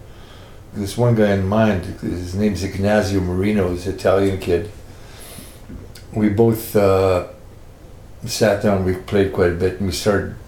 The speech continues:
doing some songwriting. And, uh, we actually d-, did pretty good. And then, then I left shortly after that for Discovery.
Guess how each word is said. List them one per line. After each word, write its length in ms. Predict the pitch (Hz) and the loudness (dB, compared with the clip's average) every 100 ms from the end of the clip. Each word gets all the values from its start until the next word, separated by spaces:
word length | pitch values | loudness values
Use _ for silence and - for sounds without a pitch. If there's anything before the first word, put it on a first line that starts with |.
| - | -2
doing 160 | 95 | -2
some 180 | - 87 | -2 -6
songwriting. 760 | - 101 101 98 87 85 87 90 - - - - - - - - - - - - - | 0 2 4 2 2 0 -4 -8 -14 -18 -18 -18 -20 -20 -20 -20 -20 -20 -20 -20 -10
And, 360 | 180 95 92 92 | -4 0 0 0
uh, 340 | 98 101 107 151 | 2 4 2 2
we 80 | 233 | 4
actually 300 | 220 175 127 | 4 2 -2
d-, 220 | 117 - - | -4 -10 -2
did 200 | 139 - | -2 0
pretty 220 | 120 113 | 2 2
good. 340 | 107 139 - - 107 | 4 4 2 -6 -10
And 240 | 120 98 | -6 -2
then, 180 | 107 107 | -2 -2
then 160 | 110 | 0
I 120 | 113 110 | 2 4
left 340 | 120 123 - | 2 0 -6
shortly 340 | - 107 104 98 | -2 0 2 0
after 220 | 92 95 | 0 -2
that 200 | 98 95 | -2 -2
for 220 | 92 82 | -4 -4
Discovery. 600 | 87 87 104 110 98 - | -6 0 2 2 0 -4